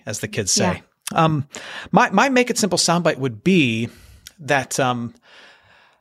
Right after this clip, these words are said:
Speaker 1: that minimalism, it seems to me, isn't about having less. It's actually about having more, but it's having more of what matters.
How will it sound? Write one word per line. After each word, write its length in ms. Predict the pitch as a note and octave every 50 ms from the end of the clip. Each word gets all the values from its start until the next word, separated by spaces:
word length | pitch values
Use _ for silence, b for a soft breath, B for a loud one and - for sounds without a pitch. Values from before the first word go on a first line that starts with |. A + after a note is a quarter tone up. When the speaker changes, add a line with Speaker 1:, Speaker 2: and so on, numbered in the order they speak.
| b b b _ _ _ -
Speaker 1:
that 120 | D3+ -
minimalism, 880 | D3+ D#3 D#3 E3+ F3+ G3+ A#3+ B3 B3+ A3 F3 E3 D3+ B2+ D#3 D3+ D#3+ E3
it 80 | C3
seems 300 | - - - D3 D3 C3+
to 120 | - - C3+
me, 220 | B2+ B2 B2 A2
isn't 220 | A2 C3 D#3+ G3 F#3
about 260 | C#3+ C#3+ C3+ - A2+
having 460 | - - - C3 A#2+ A#2+ A#2+ A#2+ A2+
less. 680 | A2 G#2 G#2 G2 F2+ F#2 F#2+ - - - - - - B B B B B B B _ _ -
It's 160 | - C#3 - -
actually 360 | - E3 D#3+ - - - D#3
about 200 | C3+ B2+ A#2+ A2+
having 480 | - - - A2 A2 G#2+ G#2+ G2+ F#2+ F#2+
more, 720 | F#2+ F#2+ G2 G#2 B2+ A#2+ F#2+ G#2 - - F3 - - - _ _ _ _ B B B B B B B B B B B B B B B B B _ _ _ _ _ _ -
but 100 | C3+ B2+
it's 140 | A#2+ -
having 300 | - C3+ C3 B2 B2+ A#2+
more 300 | A#2+ A#2+ A#2+ A#2+ A#2+ A#2 -
of 160 | A2+ G2+ A2
what 240 | G2+ G#2 G#2 - -
matters. 640 | G2 F2+ F2+ F#2+ F2+ F2 - - - - - - -